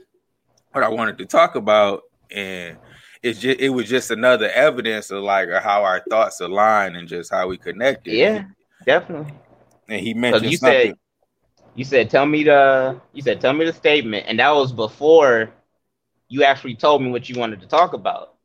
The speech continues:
Speaker 2: And I
Speaker 1: Absolutely.
Speaker 2: told you, and it was how you growing but not growing. And then you mentioned that, and I was like, after you explained it as well, and I was like, "Well, yeah, you know, they go hand in hand, pretty much. You can break that down in so many ways."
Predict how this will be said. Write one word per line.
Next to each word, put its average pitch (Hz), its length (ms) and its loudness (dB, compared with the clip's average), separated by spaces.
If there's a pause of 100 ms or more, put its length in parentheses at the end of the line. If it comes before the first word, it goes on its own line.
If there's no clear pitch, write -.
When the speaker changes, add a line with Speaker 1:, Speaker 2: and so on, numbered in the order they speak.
(140)
Speaker 2:
And 90 280 -8
I 98 40 -2
Speaker 1:
Absolutely. 92 140 -6
Speaker 2:
told 175 300 2
you, 143 160 -8
and 117 240 -8
it 117 80 -6
was 110 800 -6 (960)
how 139 80 4
you 135 180 -4
growing 143 400 2
but 143 100 0
not 117 240 -2
growing. 117 460 -2 (880)
And 107 160 -14
then 156 260 2
you 160 120 -8
mentioned 123 380 -4
that, 185 320 2 (240)
and 185 100 -18
I 202 80 -10
was 185 120 -18
like, 76 280 -10 (260)
after 147 220 -2
you 135 140 -4
explained 160 400 0
it 139 120 0
as 113 160 -4
well, 170 300 4
and 127 80 2
I 127 60 0
was 127 100 -8
like, 113 160 -14
"Well, 170 260 0
yeah, 254 240 -6
you 277 160 -8
know, 233 320 -4 (140)
they 190 120 -2
go 208 420 0 (440)
hand 220 240 0
in 151 120 -6
hand, 214 400 -4 (240)
pretty 285 180 -4
much. - 460 -8 (140)
You - 120 -12
can 139 100 -10
break 143 200 2
that 139 120 0
down 147 240 2
in 135 80 -6
so 180 140 0
many 156 160 -2
ways." 294 520 -4